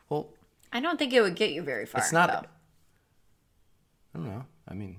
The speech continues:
Speaker 1: it
Speaker 2: Maybe. Maybe if you're, like, uh, have a will of steel.
Speaker 1: got me through an ultra marathon. <laughs>
Speaker 2: Yeah, it got, okay, it got Matt through an ultra marathon. So, yes,
Speaker 1: Back
Speaker 2: I just
Speaker 1: to our
Speaker 2: wanna see
Speaker 1: brag.
Speaker 2: if I could do it. It might get you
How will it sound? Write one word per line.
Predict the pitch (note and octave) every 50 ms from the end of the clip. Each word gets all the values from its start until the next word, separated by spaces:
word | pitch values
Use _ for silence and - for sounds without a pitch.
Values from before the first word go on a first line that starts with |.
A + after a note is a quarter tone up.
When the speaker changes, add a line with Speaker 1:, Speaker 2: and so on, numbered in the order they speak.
| D#3+ F#3+
Speaker 1:
it | - -
Speaker 2:
Maybe. | G3+ A3+ C4 C#4+ C4 - E3 E3+ F#3 A3+
Maybe | G3 A3+ B3 C4+ B3+
if | A3 F#3
you're, | G#3 F#3+ F3 F3
like, | E3+ E3+ E3 E3 E3+ - - - - -
uh, | D#3+ F3 - -
have | - F#3 F3 E3
a | E3 D#3
will | D#3+ D#3 - E3+ E3+ E3 D#3+ D#3+ D3+
of | D#3 -
steel. | - - - G3+ G3 F3+ D3 - C#3+ E3+ F#2
Speaker 1:
got | - A2 G2+
me | A2+ G#2+
through | - A2 G2
an | F2+
ultra | F#2 E2 - - E2+
marathon. | D2+ D2+ F2 F2 -
<laughs> | - - - - - - - - - -
Speaker 2:
Yeah, | G#3 G#3 A3 G#3 F3+ F3+
it | E3+ -
got, | A3 G#3+ G#3 - -
okay, | G3 G3+ F#3+ A3+ G3+ F3
it | E3+
got | F3 G#3 F#3+ G3 -
Matt | F#3+ F#3+ F#3 - -
through | G3+ F#3+
an | F3+ E3+
ultra | E3+ E3+ D#3+ - F3+
marathon. | E3+ E3 D#3+ D#3+ D#3+ - D#3+ C#3 C3+ F#3+
So, | - - E3+ E3 - - - - -
yes, | - F#3 F3+ G3 F3+ D#3+ D3+ - - - - - - - _ - - - - - - - -
Speaker 1:
Back | -
Speaker 2:
I | -
just | G3+ F#3 B2+
Speaker 1:
to |
our | B2 G#3
Speaker 2:
wanna | -
see | G2+ F#2+ F#3+
Speaker 1:
brag. | G3 G3+
Speaker 2:
if | - G3+
I | F#3 F3+
could | - - F3+ E3
do | D3 F#3+ F#3 E3
it. | D3+ B2 B2 - - - _ - - - - - - - - - - _ _ _
It | - G#3 G#3
might | G3+ G3+ A#3 C#4 C#4
get | - C#4+ -
you | - - F#3 F3 E3 D#3 -